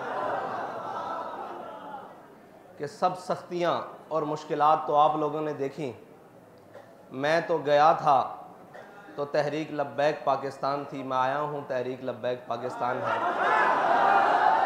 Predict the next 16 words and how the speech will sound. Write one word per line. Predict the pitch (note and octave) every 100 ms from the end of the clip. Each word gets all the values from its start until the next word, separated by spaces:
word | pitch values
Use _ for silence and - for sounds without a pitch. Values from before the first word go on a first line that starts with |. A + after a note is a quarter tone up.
| A3 A3+ - - - - - - - - - G#3
इस | F#3+ D3
दौरान | F3+ F3 F#3 G3 E3+ - C#3+
जो | G3+
भी | G3+ G#3+
जुल्म | G3 G3
और | F#3+
सितम | F#3+ E3+ E3+
किया | C#3+ D#3+ D3+
गया | C#3 B2+ G#2+ - - - - - - - - -
उसको | E3+ - F#3
तो | E3+ D#3+
आपने | D#3 D#3 C3
झेला | A#2+ A2
है, | G#2 G2+ - - - - - - - - - - - - - A4+ A4 G#4+ - - - - - - -
उसको | G3 - G#3+
तो | G3+